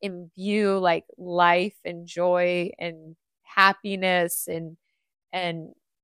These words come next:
what's the word I'm searching for? Like, the joie de vivre just by, like, putting a bunch of these objects together.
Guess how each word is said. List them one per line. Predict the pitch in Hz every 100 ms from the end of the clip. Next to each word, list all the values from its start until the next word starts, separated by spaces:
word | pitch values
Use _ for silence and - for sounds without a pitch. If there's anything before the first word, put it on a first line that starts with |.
| _
what's | - 196 -
the | 180
word | 175 170
I'm | 165 170
searching | - 170 - 185 165 _
for? | 165 160
Like, | 160 165 170 - _ _ _ _ _ _ _ _
the | 180 - _
joie | 170 190 190 196 202
de | 202 190 185
vivre | 170 175 190 214 208 - _
just | - 202 -
by, | 196 185
like, | 175 175 156 _ _ _ _ _ _ _ _ _
putting | 220 196 190
a |
bunch | 180 180 -
of | 180
these | 175 175
objects | 165 165 180 180 - -
together. | - 175 165 175 185 202